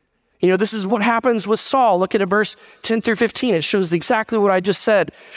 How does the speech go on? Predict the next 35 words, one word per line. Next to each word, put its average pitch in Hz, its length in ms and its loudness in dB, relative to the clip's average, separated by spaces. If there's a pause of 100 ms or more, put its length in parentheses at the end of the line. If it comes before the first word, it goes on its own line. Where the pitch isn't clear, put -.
Then 220 140 4
the 214 100 0
word 240 220 0
of 262 60 2
the 247 80 2
Lord 240 300 0
came 240 240 0
to - 120 -6
Samuel, 233 640 2 (1600)
and 175 160 0
God 190 260 0
said, 196 200 0
"I 196 100 2
regret 202 600 0
that 180 100 0
I 170 80 2
made 160 300 0
Saul 160 280 0
king, 185 520 0 (240)
for 214 120 0
he 208 100 0
has 208 140 0
turned 240 280 0
away 233 320 2
from 233 200 -2
following 269 500 2
me 156 280 0 (260)
and 208 100 0
has 196 140 0
not 247 260 0
carried 226 300 2
out 214 140 2
my 165 180 2
instructions." 175 840 -2
Now, 190 200 0